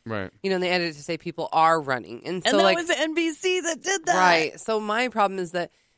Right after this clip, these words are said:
Speaker 2: people like my mom and your mom are probably the people who watch that stuff and unfortunately are the,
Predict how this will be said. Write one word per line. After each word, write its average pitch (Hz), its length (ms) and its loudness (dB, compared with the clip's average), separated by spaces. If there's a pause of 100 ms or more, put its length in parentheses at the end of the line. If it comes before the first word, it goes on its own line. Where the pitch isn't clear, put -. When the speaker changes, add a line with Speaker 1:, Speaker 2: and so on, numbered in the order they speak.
Speaker 2:
people 240 220 -4
like 214 180 0
my 175 280 2
mom 170 240 0
and 165 80 -2
your 165 120 -2
mom 160 200 -2
are 160 80 -2
probably 156 220 -2
the 143 80 -10
people 156 220 -14
who 156 200 -6
watch 160 360 0
that 143 200 -4
stuff 139 480 -2
and 165 80 -2
unfortunately 175 840 -2
are 165 160 0
the, 156 320 -4